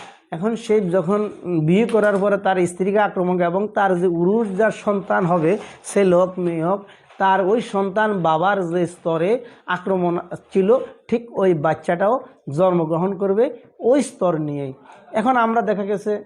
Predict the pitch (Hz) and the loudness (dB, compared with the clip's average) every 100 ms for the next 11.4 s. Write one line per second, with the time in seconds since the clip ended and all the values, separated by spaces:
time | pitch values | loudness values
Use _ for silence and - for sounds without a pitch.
0 | - 180 185 190 185 190 170 160 185 170 | -6 -2 0 0 0 0 2 2 2 2
1 | 160 175 175 170 175 160 170 165 165 170 | 0 0 0 0 0 0 0 0 -2 -2
2 | 170 160 165 160 156 151 156 156 151 156 | 0 0 2 0 -2 -4 -2 -4 -6 -2
3 | 160 165 147 156 151 151 147 143 156 160 | 0 0 0 0 -2 0 0 0 2 2
4 | 156 - - - - 160 165 175 165 156 | 0 -4 -18 -10 -2 0 0 0 -2 -2
5 | 160 151 - - - 156 151 151 151 - | 0 -2 -2 -12 -8 0 2 2 0 0
6 | 165 160 160 131 156 160 - 165 151 151 | 0 2 0 -2 -2 -4 -2 -4 -2 -2
7 | 160 156 175 190 190 180 180 - - 180 | 0 0 0 0 2 0 -4 -12 -2 0
8 | 170 180 180 175 170 160 156 165 185 175 | 2 2 0 0 0 0 0 0 2 2
9 | 180 175 165 160 156 156 156 156 151 156 | 2 2 2 2 0 0 0 -2 -2 -2
10 | 147 143 147 139 135 - - - 165 220 | -2 -2 -2 -4 -6 -10 -14 -8 -2 2
11 | 226 214 277 | 2 4 2